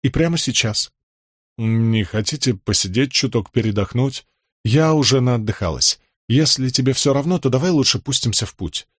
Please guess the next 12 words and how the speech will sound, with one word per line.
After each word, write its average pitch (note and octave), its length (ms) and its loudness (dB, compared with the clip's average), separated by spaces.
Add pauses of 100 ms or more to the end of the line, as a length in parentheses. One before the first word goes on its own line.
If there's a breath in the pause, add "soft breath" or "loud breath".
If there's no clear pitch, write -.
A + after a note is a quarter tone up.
(140)
Как C#3+ 200 0
вернёмся C#3+ 420 2
домой, D#3 280 2
сможем C#3 380 0
посидеть, C3 520 2
потягивая A#2 540 0
тёплое D#3 400 0
вино A#2 280 2
с - 60 0
сахаром B2 520 0
и A2 40 -2
пряностями, D#2 680 -2